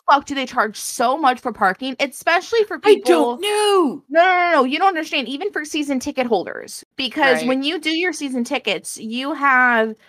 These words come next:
Speaker 1: a chance to add a parking pass onto that for any of the
Speaker 2: Mm-hmm.
Speaker 1: game, like, for however many games or whatever. So you can pay, I think, the parking passes, it was, like, forty or fifty dollars per game. Per
Speaker 2: Oh,
Speaker 1: game.
Speaker 2: wow.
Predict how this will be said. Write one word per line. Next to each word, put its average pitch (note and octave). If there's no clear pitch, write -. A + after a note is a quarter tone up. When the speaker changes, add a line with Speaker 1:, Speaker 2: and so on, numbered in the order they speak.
Speaker 1:
a B3+
chance B3+
to A#3+
add B3+
a D4
parking A#3+
pass G#3
onto C4
that E3+
for D#4
any C#4
of E4
the B3+
Speaker 2:
Mm-hmm. A3+
Speaker 1:
game, A3
like, A3
for A#3+
however C4
many A#3+
games G#3+
or G3+
whatever. G3+
So C#4
you C4+
can D4+
pay, C#4+
I C4+
think, C#4
the C#4
parking D4
passes, C#4
it C4
was, A#3+
like, A3
forty D4+
or D4
fifty C4+
dollars G#3
per D4+
game. A#3
Per D4
Speaker 2:
Oh, A#3
Speaker 1:
game. B3
Speaker 2:
wow. D3+